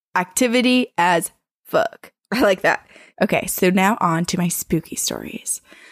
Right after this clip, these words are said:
There was a bartender there who would just made a drink and put all of the liquor bottles back in the speed rack,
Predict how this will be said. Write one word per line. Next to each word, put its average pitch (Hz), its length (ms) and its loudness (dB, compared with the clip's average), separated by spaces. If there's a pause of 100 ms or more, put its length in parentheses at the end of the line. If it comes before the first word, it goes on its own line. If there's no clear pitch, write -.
(180)
There 208 100 4
was 240 140 2
a 277 40 2
bartender 254 580 2
there 185 260 2
who 196 120 0
would 190 120 2
just - 240 0
made 247 180 2
a 254 40 0
drink 185 420 -2
and 190 160 0
put - 280 -2
all 196 240 4
of 214 80 -2
the 220 100 4
liquor 190 240 2
bottles 175 480 -2
back 214 300 0
in 220 100 2
the 202 80 4
speed 180 420 0
rack, - 460 -4